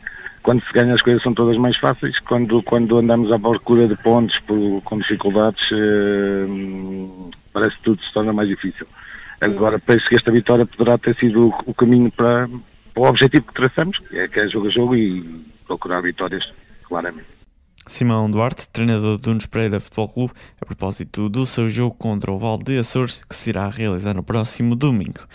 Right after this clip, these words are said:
Speaker 2: A Rádio Montemuro falou também com o Rui Rebelo, treinador do Grupo Desportivo Casa de Povo de Oliveira do Douro, que nos explicou o que espera deste próximo jogo frente à União Desportiva de Vila Maiorense.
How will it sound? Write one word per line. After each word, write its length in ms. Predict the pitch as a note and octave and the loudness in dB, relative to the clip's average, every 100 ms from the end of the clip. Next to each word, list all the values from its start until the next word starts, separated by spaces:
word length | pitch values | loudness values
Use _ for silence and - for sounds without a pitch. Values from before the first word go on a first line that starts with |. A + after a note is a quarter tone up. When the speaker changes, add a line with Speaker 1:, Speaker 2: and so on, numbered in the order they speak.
| - - - - | -20 -20 -18 -8
Speaker 2:
A 60 | C3 | -2
Rádio 320 | D3 C#3 D3 | -2 0 0
Montemuro 400 | E3+ C#3 B2 G#2 | 0 0 -2 -2
falou 340 | - B2 B2 | -4 -2 -2
também 380 | A#2 A#2+ A#2+ A#2 | 0 -2 0 -2
com 200 | A#2+ A#2+ | -2 -2
o 40 | |
Rui 260 | A2 C3+ C3 | -2 0 0
Rebelo, 340 | A#2 B2 C#3+ | 0 -2 -2
treinador 460 | E3+ - A2 G#2+ G#2 | -2 -4 -2 0 0
do 140 | G#2+ | -2
Grupo 320 | G#2+ A#2+ A2 - | -2 -2 -4 -10
Desportivo 420 | - - B2 A2 | -16 -8 -6 -4
Casa 220 | B2 A2+ | -4 -6
de 60 | A2+ | -4
Povo 220 | A#2 A2+ | -6 -6
de 280 | A2 B2 A#2 | -4 0 2
Oliveira 420 | A#2+ A2 G#2+ G#2 | 0 0 -2 -2
do 60 | |
Douro, 240 | - B2 C#3 | -2 -4 -4
que 360 | - - - | -18 -20 -10
nos 140 | A#2+ A#2 | -6 -4
explicou 460 | A#2+ - B2 B2 | -6 -6 -6 -4
o 20 | B2 | -6
que 80 | |
espera 260 | - A#2 G#2 | -6 -4 -4
deste 320 | A2+ C#3 - | -2 -4 -6
próximo 380 | - A#2 - A#2+ | -6 -6 -4 -6
jogo 240 | A2 A#2 | -4 -6
frente 380 | - - G#2 G2 | -8 -8 -6 -4
à 20 | |
União 260 | G2 F#2+ G#2 | -6 -4 -6
Desportiva 480 | G2+ - - G#2 G#2+ | -6 -10 -8 -6 -6
de 140 | A2+ | -8
Vila 320 | A2 A#2+ C#3+ | -8 -4 -4
Maiorense. 580 | B2 B2 F2+ - - - | -2 -2 -2 -6 -12 -20